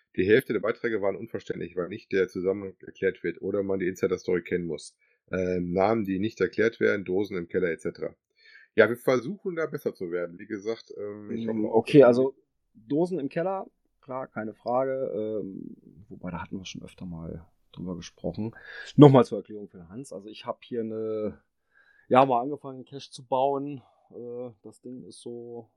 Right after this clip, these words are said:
Speaker 2: weiß nicht, so achtzig, neunzig Zentimeter lang.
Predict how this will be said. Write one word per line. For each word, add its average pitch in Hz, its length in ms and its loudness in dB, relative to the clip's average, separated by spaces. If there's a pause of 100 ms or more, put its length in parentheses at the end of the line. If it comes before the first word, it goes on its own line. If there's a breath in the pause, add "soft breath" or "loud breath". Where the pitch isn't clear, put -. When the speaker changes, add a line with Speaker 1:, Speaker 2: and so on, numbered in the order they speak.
Speaker 2:
weiß 110 180 -20
nicht, 107 120 -20
so - 160 -20
achtzig, - 560 -20 (140)
neunzig 107 360 -14
Zentimeter 107 800 -4 (720)
lang. 117 400 -2